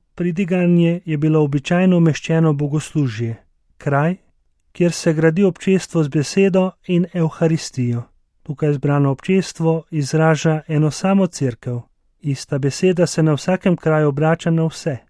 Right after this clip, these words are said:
in evharistično občestvo postaja učinkovito znamenje edinosti.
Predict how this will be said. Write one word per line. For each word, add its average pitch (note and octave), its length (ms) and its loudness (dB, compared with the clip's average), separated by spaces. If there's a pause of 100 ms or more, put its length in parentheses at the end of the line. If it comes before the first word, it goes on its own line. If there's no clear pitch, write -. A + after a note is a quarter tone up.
(240)
in D#3 160 -2
evharistično D3+ 840 -2
občestvo F3+ 540 -2
postaja D#3 500 -2
učinkovito E3 680 0
znamenje D#3+ 720 2
edinosti. C3 760 0